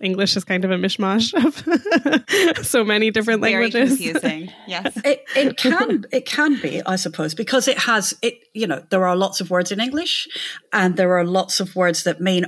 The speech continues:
Speaker 3: almost the same thing because of the migration patterns of humans, you know, visiting the British Isles and staying there and conquering it and doing all that sort of stuff. There, it's definitely quite a rich history. And so,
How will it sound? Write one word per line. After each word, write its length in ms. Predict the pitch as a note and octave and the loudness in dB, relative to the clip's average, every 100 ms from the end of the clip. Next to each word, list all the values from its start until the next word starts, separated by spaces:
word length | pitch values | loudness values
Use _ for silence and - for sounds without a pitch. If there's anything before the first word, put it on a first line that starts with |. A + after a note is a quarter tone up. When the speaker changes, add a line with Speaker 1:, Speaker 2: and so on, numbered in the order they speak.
| - | 2
Speaker 3:
almost 640 | F3+ F3+ F#3 F#3 F3 - | 2 4 4 2 0 -6
the 60 | E3+ | -6
same 300 | - D#3+ D#3 | -2 -2 -2
thing 360 | D3+ G3 C4 F4+ | -4 -2 -2 -2
because 340 | A3+ - B3+ B3 | -6 -2 0 0
of 120 | F#3 | -4
the 80 | E3+ | -2
migration 580 | E3 D#3+ D#3+ D#3 D#3+ - | -2 -2 -2 -2 -4 -4
patterns 580 | - D3+ - D3 C#3+ C#3+ | -2 -2 -2 -4 -6 -8
of 100 | - - | -10 -4
humans, 680 | - A#3+ A3+ F3 E3+ D#3 - - - F#3+ | 0 2 2 2 0 -2 -4 -12 -10 -2
you 120 | F#3 | 0
know, 240 | E3 D#3+ D#3 - _ _ _ | 2 0 -4 -18 _ _ _
visiting 440 | G3 F#3 G#3 F#3+ F3 | -2 0 2 0 0
the 80 | D#3+ | -2
British 400 | E3 - F3 F3 | 0 0 2 0
Isles 340 | D3+ E3 D#3+ | 0 -2 -2
and 120 | D3+ | -2
staying 420 | - G3+ F3 E3+ | -2 0 2 0
there 180 | D3+ C#3+ | 0 -2
and 140 | D3 D#3+ | -4 0
conquering 480 | F#3 F3 - C#3 | 0 0 -4 -4
it 140 | D3 - | -4 -4
and 80 | E3 | -2
doing 160 | E3+ | 0
all 120 | D#3+ D3+ | 0 0
that 220 | A#3 - | -2 -2
sort 240 | - A#2+ | -8 -8
of 80 | - | -8
stuff. 640 | - - - F3 - - - - - - | -8 -6 -6 -8 -14 -18 -16 -16 -14 -2
There, 100 | G#3 | 0
it's 220 | - A3 | 2 0
definitely 560 | - G#3 G3 F#3+ F#3 F3 | 0 0 0 0 0 -4
quite 320 | - F3+ E3+ | 2 0 2
a 40 | E3 | 0
rich 280 | E3 - | 0 0
history. 440 | E4 - - B2 C#3 | 0 -2 -4 -6 -6
And 160 | D3+ D3 | -6 -4
so, 420 | - E3+ E3 | 0 2 2